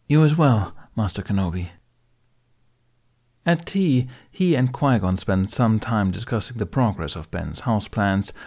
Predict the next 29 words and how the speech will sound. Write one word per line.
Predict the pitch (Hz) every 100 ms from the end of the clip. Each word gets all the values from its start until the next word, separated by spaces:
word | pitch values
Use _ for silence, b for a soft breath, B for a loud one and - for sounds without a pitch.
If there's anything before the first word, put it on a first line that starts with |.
| B
with | 285 160 -
Qui-Gon | 160 139 101
giving | 101 92 95 95
gems | 113 95 -
of | -
horticultural | - 92 - 135 113 - 95 92
advice | 87 104 95 90
here | - 117
and | 82
there. | 90 92 - - _ _ _ _ B B B
They | 175 175
spoke | - 190 180
of | 98 101
the |
council | 107 131 123 107 101
next | 123 120 - - B B
and | 139 117
of | -
Ben's | 110 85 78
censure. | 113 95 82 - - - _ _ _ _ -
Ben | 143 147
briefly | 139 175 156 85 87
reflected | 90 - 95 -
on | 87
his | 98 92
fear | - 113
of | 98 -
the |
future, | 98 131 127 - 98